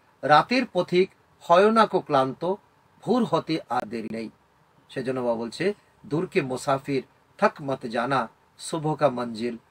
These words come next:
দূর নেহি হ্যায়।" ওম শান্তি। বাচ্চারা, তো এই গীতের অর্থ বুঝতে পেরেছ? এখন ভক্তি মার্গের ঘোর অন্ধকার রাত শেষ হলো বলে। বাচ্চারা জানে যে এখন আমাদের কাল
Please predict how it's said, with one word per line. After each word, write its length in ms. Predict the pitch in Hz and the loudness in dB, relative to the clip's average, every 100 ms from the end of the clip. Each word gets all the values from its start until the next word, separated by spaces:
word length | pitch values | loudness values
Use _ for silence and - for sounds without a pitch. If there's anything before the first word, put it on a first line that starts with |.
| _ _ | _ _
দূর 320 | 113 131 110 | -8 -6 -4
নেহি 260 | 101 107 117 | -8 -14 -16
হ্যায়।" 140 | - - _ _ _ _ _ _ - | -16 -20 _ _ _ _ _ _ -2
ওম 160 | 147 160 | 0 0
শান্তি। 520 | - - 120 - 202 - _ _ - | -2 -4 -4 -6 -8 -8 _ _ 2
বাচ্চারা, 360 | 185 202 262 | 2 4 4
তো 120 | 269 277 | 4 6
এই 220 | 208 226 | 6 6
গীতের 320 | 190 220 226 | 4 0 2
অর্থ 280 | 202 202 233 | 2 2 -2
বুঝতে 340 | 214 233 - | -4 -6 -4
পেরেছ? 360 | 214 233 240 - 214 - _ _ _ - | 0 0 0 -2 -4 -4 _ _ _ 0
এখন 340 | 160 170 247 220 135 | 2 2 0 0 -4
ভক্তি 300 | 160 - 160 | -4 -2 -2
মার্গের 440 | 143 135 135 139 - _ _ _ _ _ | 0 0 -2 -4 -6 _ _ _ _ _
ঘোর 400 | - 180 247 247 | 2 4 4 2
অন্ধকার 640 | - 151 151 151 143 135 117 | 0 -2 0 -2 2 2 2
রাত 220 | 120 - _ _ _ _ | 0 0 _ _ _ _
শেষ 360 | - - 185 - | -10 -4 -4 -4
হলো 180 | 131 120 | -6 -6
বলে। 220 | 107 104 - _ _ _ - | -6 -8 -12 _ _ _ -6
বাচ্চারা 380 | 151 - 240 233 | -4 0 2 6
জানে 380 | 175 208 196 214 _ _ - | 8 8 6 4 _ _ -2
যে 80 | |
এখন 480 | 190 - - 247 285 - _ - | 0 0 4 4 4 -2 _ -6
আমাদের 400 | 151 180 180 214 220 _ _ _ | 0 2 6 6 4 _ _ _
কাল 320 | 165 175 220 | 8 8 8